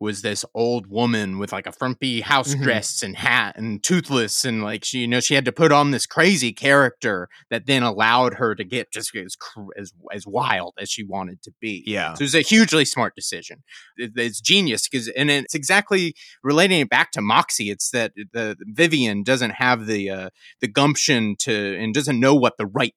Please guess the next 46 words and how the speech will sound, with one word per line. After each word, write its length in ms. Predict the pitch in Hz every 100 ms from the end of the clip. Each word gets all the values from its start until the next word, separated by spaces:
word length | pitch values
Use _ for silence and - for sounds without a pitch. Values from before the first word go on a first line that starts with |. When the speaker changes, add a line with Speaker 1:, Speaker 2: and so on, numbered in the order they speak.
| -
Speaker 1:
thing 200 | 127 113
really 280 | 123 113 107
is 340 | 127 120 104
because 260 | 120 113 110
she 120 | 117
doesn't 240 | 127 120
have 160 | 131 107
an 80 | 113
outlet. 340 | 120 120 113
She's 220 | - 107
not 180 | 120 110
able 200 | 120 117
to 100 | 95
stretch. 380 | - 143 131 -
She 120 | -
doesn't 160 | 214 185
have 180 | 139 156
those 160 | 135 117
muscles 340 | 120 - 104
'cause 140 | - 117
she 80 | 120
has 80 | 135
nowhere 200 | 113 98
Speaker 2:
Mm-hmm. 40 |
Speaker 1:
to 60 | -
stretch 340 | - 117 -
those 200 | 107 98
muscles. 340 | 107 92 117 -
So 100 | 139
she 220 | - 160
assumes 480 | 127 - 170 165 135
this 160 | - -
Moxie 600 | 113 127 123 - 110 -
persona 720 | 104 - - 170 180 117 92 _ - - -
to 60 |
where 120 | 127
she 160 | 120 143
can 220 | - 117 -
finally 340 | 165 214 147
just 220 | 117 104
yell 380 | 113 131 147 127
out 200 | 135 127
and 80 | -
scream 460 | - - 156 151 117
her 120 | 107
voice. 560 | 98 160 107 - -